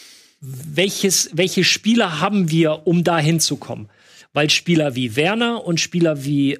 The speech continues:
ähm, ähm, Sané sind Spieler, die du schickst.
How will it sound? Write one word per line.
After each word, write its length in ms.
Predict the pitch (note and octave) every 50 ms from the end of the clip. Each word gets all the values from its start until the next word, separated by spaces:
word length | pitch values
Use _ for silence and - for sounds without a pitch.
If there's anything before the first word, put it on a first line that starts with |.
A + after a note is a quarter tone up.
| _ -
ähm, 480 | C3+ C#3 C3+ C3+ C3+ C3 C3 C3 C3 - -
ähm, 240 | C3 B2+ B2 A#2+
Sané 560 | A#2 A2+ C3+ B2 B2+ D3+ A3 A#3 D#3+ - - _ _ _ _ _ _ _ _ _ _ _ -
sind 200 | B2 D3 D#3+ -
Spieler, 360 | - - - F3 E3 E3 D#3
die 140 | C3+ D3+ C#3
du 120 | C3+ C3
schickst. 500 | B2 - - E3+ - - - - - -